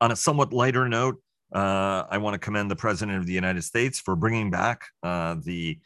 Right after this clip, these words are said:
traditional Air Force One, uh, paint scheme, the iconic Ray Lowy, uh, paint scheme. But it's a, but you made this observation before anybody else did, by the way. But it's different. How is it different?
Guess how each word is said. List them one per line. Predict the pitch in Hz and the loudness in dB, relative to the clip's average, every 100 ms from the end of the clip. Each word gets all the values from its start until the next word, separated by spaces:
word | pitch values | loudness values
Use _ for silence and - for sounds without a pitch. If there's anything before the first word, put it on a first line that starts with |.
| _ _ - | _ _ -6
traditional | 107 92 - 98 | -2 -2 -2 -2
Air | 95 101 | -2 -2
Force | - 92 - | -2 -4 -2
One, | 95 98 95 - | -2 -2 -4 -2
uh, | 92 87 | -2 -2
paint | 80 117 90 | -2 -4 -4
scheme, | - - 113 104 107 104 | -8 -10 -6 -4 -4 -4
the | 90 | -2
iconic | 80 82 - 98 95 80 | -2 -4 -4 -4 -4 -4
Ray | 92 95 95 92 | -2 0 0 -2
Lowy, | 92 95 98 92 90 - _ _ - | 0 0 2 0 -2 -6 _ _ -2
uh, | 90 90 | 0 2
paint | 80 101 92 | 0 -4 -4
scheme. | - 104 95 95 - _ | -4 -2 -2 -4 -10 _
But | - 113 | 0 0
it's | - | 0
a, | 110 - 104 | -4 -4 0
but | 110 | 0
you | 92 151 | 2 2
made | 240 220 180 | 2 0 0
this | 180 147 | 0 0
observation | 151 131 120 120 101 | 0 2 0 0 -2
before | 90 - 101 | -4 -2 0
anybody | 95 90 90 90 | 0 0 0 0
else | 85 - | -2 -4
did, | 71 | -4
by | 65 67 | -4 -4
the | 65 | -6
way. | 62 - _ _ _ _ _ | -10 -14 _ _ _ _ _
But | 104 101 | 0 2
it's | 180 - | 0 0
different. | 165 143 - - - - _ _ | 2 2 0 -12 -14 -20 _ _
How | - 123 120 | -6 -2 -2
is | 87 - | -2 -6
it | - | -12
different? | - - 52 | -12 -14 -16